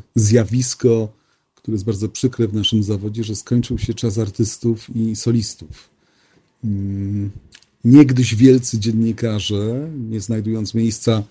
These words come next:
w redakcjach, pisali książki. I te książki sprzedawały się w wielkich nakładach. Najlepszy przykład Ryszard Kapuściński, ale potem radził sobie świetnie,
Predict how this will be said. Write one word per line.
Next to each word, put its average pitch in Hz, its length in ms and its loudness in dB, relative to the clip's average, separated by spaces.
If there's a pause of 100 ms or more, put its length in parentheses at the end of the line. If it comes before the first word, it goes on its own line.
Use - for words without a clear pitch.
(300)
w 98 80 0
redakcjach, 120 680 0
pisali 123 420 0
książki. 139 640 4 (500)
I - 40 -20
te 139 100 0
książki 127 400 0
sprzedawały 113 520 -2
się - 160 -4
w 104 40 -4
wielkich 104 300 -2
nakładach. 101 560 -8 (720)
Najlepszy 131 360 -6
przykład - 640 -4
Ryszard 113 380 -2
Kapuściński, 120 760 -4
ale 101 140 -4 (280)
potem - 260 0
radził 104 220 -4
sobie 104 200 -4
świetnie, 107 540 -2